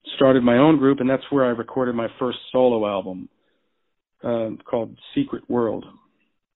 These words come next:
And for that album, I used the pianist that I played with for many years in Min Sarah, Florian Weber, and the great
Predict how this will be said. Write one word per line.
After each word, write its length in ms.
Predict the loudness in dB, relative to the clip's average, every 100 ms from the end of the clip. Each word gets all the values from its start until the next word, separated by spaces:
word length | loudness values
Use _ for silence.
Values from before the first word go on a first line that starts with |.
| _ _ _ _ _ _ _ -8
And 140 | -6
for 100 | -2
that 200 | 0 2
album, 340 | 2 2 0 -2
I 80 |
used 380 | -2 -2 -4 -8 -14 -8
the 240 | -6 -8 -10
pianist 380 | -6 -2 -2 -4 -8
that 80 | -8
I 120 | -8 -6
played 200 | -2 -2
with 100 | -2 -4
for 80 | -2
many 240 | 0 0
years 260 | 0 0 0
in 100 | -2
Min 160 | -2 -2
Sarah, 380 | -2 0 0 -2 -8
Florian 440 | -10 -8 -6 -4 0
Weber, 380 | 2 2 0 -4 _ _ _ _ _ _ _ -4
and 260 | -2 -2
the 40 | 0
great 300 | 4 4